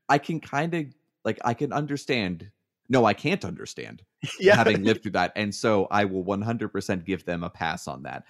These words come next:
Speaker 1: It's
Speaker 2: I can
Speaker 1: obviously
Speaker 2: absolutely
Speaker 1: totally uncool that she got <laughs> rubella. Um,
Speaker 2: <laughs> Yeah.
Speaker 1: but, um,
Speaker 2: I can
Speaker 1: I, I could appreciate that, you know, if,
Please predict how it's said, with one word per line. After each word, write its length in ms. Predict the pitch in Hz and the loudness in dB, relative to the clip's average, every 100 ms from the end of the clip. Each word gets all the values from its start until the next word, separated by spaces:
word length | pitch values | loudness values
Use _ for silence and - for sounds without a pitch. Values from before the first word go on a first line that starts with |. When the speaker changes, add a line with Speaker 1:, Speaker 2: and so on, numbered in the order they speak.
| _ _ _ _ - | _ _ _ _ -20
Speaker 1:
It's 160 | - - - - | -20 -20 -8 2
Speaker 2:
I 80 | 113 | 4
can 140 | - | 6
Speaker 1:
obviously 160 | 151 110 | 4 4
Speaker 2:
absolutely 280 | 127 120 | 6 6
Speaker 1:
totally 120 | 110 110 | 8 4
uncool 480 | 104 98 - 104 | 4 0 0 2
that 120 | 95 95 | 2 0
she 140 | 110 | 0
got 200 | 101 90 | 0 0
<laughs> 80 | 92 | 0
rubella. 520 | 117 95 90 87 104 - - _ _ | -2 0 -4 -4 -14 -18 -20 _ _
Um, 400 | - 101 - 247 247 | 2 4 6 6 6
Speaker 2:
<laughs> 0 | |
Yeah. 80 | 262 | 4
Speaker 1:
but, 260 | 123 95 - - - _ _ - | 4 2 -2 -20 -20 _ _ -6
um, 400 | 107 98 92 90 | -2 0 0 -4
Speaker 2:
I 80 | 143 | -4
can 160 | - 110 | 0 0
Speaker 1:
I, 80 | - | 0
I 120 | 98 | -2
could 140 | 123 | 0
appreciate 540 | 107 - 143 - 78 - | 0 0 -2 -2 -6 -6
that, 240 | 69 60 _ - | -8 -10 _ -10
you 100 | 95 | -8
know, 160 | 85 80 | -6 -8
if, 140 | 82 | -10